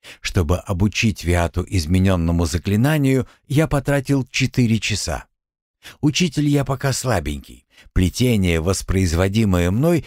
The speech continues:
часто сбивалось. Наташа не всегда могла рассмотреть детали, и когда пыталась воспроизвести его, заклинание срывалось, тем самым раздражая учителя и ученика.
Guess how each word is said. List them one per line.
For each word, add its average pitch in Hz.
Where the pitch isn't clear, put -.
часто 135
сбивалось. 117
Наташа 92
не 101
всегда 95
могла 98
рассмотреть 98
детали, 107
и 120
когда 120
пыталась 131
воспроизвести 120
его, 90
заклинание 90
срывалось, 92
тем 92
самым 110
раздражая 85
учителя 120
и 123
ученика. 87